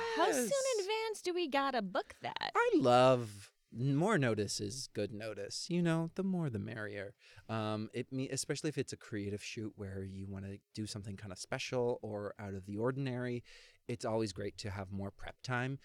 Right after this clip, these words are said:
Speaker 2: to even visualize what that will look like and, um, bat ideas back and forth.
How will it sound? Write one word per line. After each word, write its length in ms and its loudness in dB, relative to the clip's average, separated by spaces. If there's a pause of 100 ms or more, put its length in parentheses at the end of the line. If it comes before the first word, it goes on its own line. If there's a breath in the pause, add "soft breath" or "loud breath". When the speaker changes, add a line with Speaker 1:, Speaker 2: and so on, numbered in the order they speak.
(160 soft breath)
Speaker 2:
to 100 -4
even 220 2
visualize 600 0
what 140 -6
that 120 -4
will 160 -4
look 220 -8
like 240 -2
and, 340 -6 (120)
um, 500 -8 (180)
bat 280 -8
ideas 400 -8
back 200 -10
and 80 -16
forth. 400 -8